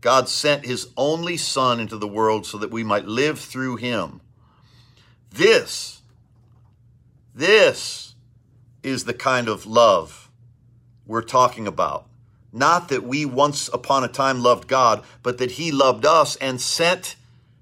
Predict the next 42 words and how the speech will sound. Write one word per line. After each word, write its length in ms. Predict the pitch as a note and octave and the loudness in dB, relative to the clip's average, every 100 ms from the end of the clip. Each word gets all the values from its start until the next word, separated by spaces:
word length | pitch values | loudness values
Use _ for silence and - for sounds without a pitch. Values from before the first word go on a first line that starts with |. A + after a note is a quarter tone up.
| _ | _
his 240 | - C3+ - | -8 -6 -4
son 380 | - D3+ E3 | 0 4 4
as 140 | C#3+ A2+ | 2 -4
a 60 | |
sacrifice 600 | A2+ D3 C#3+ C3+ - A2 G#2 | -2 0 0 0 -2 -2 -2
to 120 | C3 | -10
clear 440 | B2+ - F3 A3 | -12 -8 -2 2
away 300 | G#3+ F#3 E3+ | 2 4 4
our 160 | C#3 A2+ | 6 4
sins 680 | - - D3 G2+ F2 - - _ _ _ _ - | 0 -6 -6 -6 -8 -16 -20 _ _ _ _ -4
and 180 | A#2+ A#2+ | -4 -4
the 60 | |
damage 540 | G2 B2+ C#3 A#2 F#2+ F2 | 0 2 2 2 -2 -4
they've 220 | G#2 E2 | -4 0
done 440 | A#2+ A2+ F2+ E2+ - _ _ _ | 2 2 0 -6 -20 _ _ _
to 160 | - A#2 | -8 0
our 120 | G#2 | 2
relationship 600 | G2 G2+ A2 - G2+ F#2 | 2 0 -2 -4 -12 -12
with 140 | F#2+ - | -12 -4
God. 360 | F#2+ E2 C#2+ - | -2 -2 -4 -10
And 100 | G#2 | -10
can 160 | C3 | -4
I 120 | A#2+ G#2+ | -2 -2
say, 420 | - B2 A2 - - _ _ _ - | 0 0 -2 -6 -16 _ _ _ -12
when 160 | A#2 | -10
Jesus 420 | A2 C3+ D3 A#2+ | -6 -2 -2 -4
clears 380 | - - D3 D3+ | -10 -4 -2 -2
away 240 | C3+ C#3+ C3 | 0 2 4
our 140 | G#2+ | 2
sins, 460 | - D#3+ C#3+ B2+ A#2+ | 0 -4 -4 -4 -8
he 80 | |
cleared 300 | A2+ C#3 D#3 | -10 -6 -2
away 200 | D3 C#3+ | 0 2
our 100 | B2+ | 2
sins 300 | A2 D3 C3+ | 0 -4 -8
two 140 | - B2 | -8 0
thousand 300 | A#2 G#2+ A2+ | 0 0 -2
years 200 | C#3 B2 | -6 -4
ago 100 | A2+ | -2
on 140 | A2+ | -2
the 60 | G#2 | -2
cross. 300 | - B2+ | 0 0